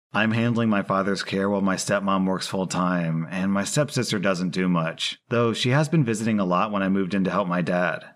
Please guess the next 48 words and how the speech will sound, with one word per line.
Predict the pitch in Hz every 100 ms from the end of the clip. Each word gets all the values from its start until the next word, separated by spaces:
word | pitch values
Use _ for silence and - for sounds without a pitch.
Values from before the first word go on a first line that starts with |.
| _ _
When | 113 110
I | 101
moved | 101 101
in | 104
with | 104 101
my | 95
dad, | 85 92 92 87 82
I | 98
brought | 98 107
all | 104 98 104
of |
my | 104
mom's | 98 95 98
belongings | - 95 95 95 87
with | 95 90 98
me, | 87 80 80 -
and | 92 98
my | 95 92
stepsister | - 104 110 - 131 139
showed | - 123 104
interest | 98 107 -
in | 107
my | 98
mom's | 95 92 90 90
necklace, | 92 90 90 82 78 -
and | 95 95 92
she | - 98
asked | 101 110
if | 131
she | -
could | 135 98
borrow | 98 92 107
it | 107
to |
wear | 98 98
at | 98
her | 90
wedding. | 87 90 90 73 - _ _
I | - 127
refused, | 117 113 - 110 101 92 80 -
and | 113 117
she | - 175
tried | 170 196 208 208 -
every | 127 135 160 143
method | 113 113 135
to | 120
convince | 113 95 107 107
me. | 98 90 82